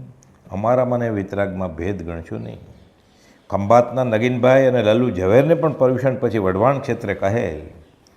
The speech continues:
કે, "ફરી મળીએ કે ન મળીએ, સમાગમ થાય કે ન થાય, પણ અમારા મને મહાવીર દેવમાં ભેદ સમજશો નહીં.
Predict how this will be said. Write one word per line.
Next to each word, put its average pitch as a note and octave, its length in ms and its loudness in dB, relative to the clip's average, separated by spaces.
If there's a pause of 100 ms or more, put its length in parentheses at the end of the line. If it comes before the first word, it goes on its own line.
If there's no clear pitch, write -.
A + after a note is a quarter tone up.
(240)
કે, G#2 80 -12
"ફરી G2+ 300 -4
મળીએ F#2 400 -2
કે D#3 120 -4
ન A2 120 -6
મળીએ, F2 380 -10 (840)
સમાગમ G2+ 400 -2
થાય A#2 360 0
કે D3+ 140 0
ન A2 200 0
થાય, D#2+ 360 -14 (640)
પણ G#2+ 120 -10 (100)
અમારા G#2 380 2
મને D#3+ 200 2
મહાવીર A2+ 360 2
દેવમાં E2+ 720 -8 (180)
ભેદ G2 300 -2
સમજશો F2+ 440 -8
નહીં. A2+ 280 -6